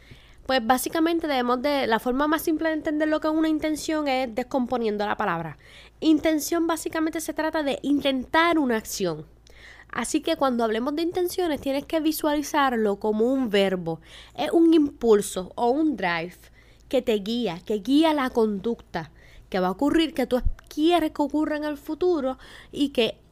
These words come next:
ahora mismo no estás ejecutando, no estás llevando a cabo, pero la deseas.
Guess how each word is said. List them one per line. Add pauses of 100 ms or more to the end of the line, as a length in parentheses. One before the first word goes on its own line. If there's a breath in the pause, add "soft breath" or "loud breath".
ahora
mismo
no
estás
ejecutando,
no
estás
llevando
a
cabo,
pero
la
deseas.